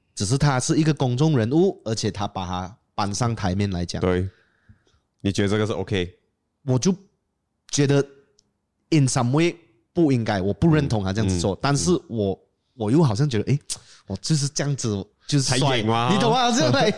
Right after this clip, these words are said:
Speaker 2: <laughs>
Speaker 1: 我，我不认同他讲的东西，好像他，我觉得他已经有一些东西真的是讲到太 over 了啦。
Speaker 2: 嗯，嗯。
Speaker 1: 哈，
Speaker 2: 我已经
Speaker 1: 然后
Speaker 2: 跟不到啊，其实
Speaker 1: 因为我觉得
Speaker 2: 太多了。
Speaker 1: 可能如果你硬硬讲要错的话，就是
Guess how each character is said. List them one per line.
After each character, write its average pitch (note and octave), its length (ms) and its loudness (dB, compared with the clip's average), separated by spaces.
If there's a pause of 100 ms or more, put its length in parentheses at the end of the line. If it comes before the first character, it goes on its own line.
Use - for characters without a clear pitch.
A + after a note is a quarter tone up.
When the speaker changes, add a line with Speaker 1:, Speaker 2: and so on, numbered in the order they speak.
(120)
Speaker 2:
<laughs> G#3+ 120 -6
Speaker 1:
我， F3 160 2
我 F#3+ 140 2
不 C#4 140 0
认 C4 260 4
同 E3 160 2
他 E3 120 0
讲 D#3 120 0
的 C#3 60 2
东 C#3+ 140 -2
西， D3+ 80 0
好 B2 80 0
像 D#3 80 -4
他， E3+ 140 -6
我 A#2+ 180 0
觉 B2+ 140 0
得 B2+ 80 2
他 B2+ 120 0
已 A2 60 0
经 A#2 200 -2
有 A2 100 0
一 B2 40 2
些 C3 140 -2
东 A#2+ 120 -2
西 G#2+ 120 -6
真 A2 100 -2
的 G#2 60 0
是 A#2 120 -2
讲 G2 200 -6
到 G2+ 140 0
太 A#2 200 -2
over G2+ 320 0
了 F#2 140 0
啦。 F#2 300 0 (120)
Speaker 2:
嗯， E2+ 160 -8
嗯。 D2+ 120 -12
Speaker 1:
哈， F2+ 240 0
Speaker 2:
我 A2+ 100 2
已 A2+ 40 4
经 A#2 100 4
Speaker 1:
然 C#3+ 100 4
后 B2+ 80 2 (200)
Speaker 2:
跟 A2+ 160 2
不 B2 80 4
到 B2 200 -2
啊， F2+ 160 0
其 F2 80 -2
实 D#3+ 60 4
Speaker 1:
因 G3 60 4
为 A3+ 60 2
我 E3+ 160 2
觉 C3 160 0
得 A#2 60 0
Speaker 2:
太 A#2+ 100 4
多 F2 180 0
了。 E2+ 60 -4
Speaker 1:
可 C#3+ 120 2
能 B2 320 2
如 C#3+ 120 2
果 C3 120 2
你 G#2+ 180 0
硬 E3+ 180 4
硬 F3 180 2
讲 G#2 200 0
要 A#2+ 160 2
错 C3+ 280 0
的 A2 60 0
话， A#2+ 140 0
就 B2 100 -4
是 B2 220 -2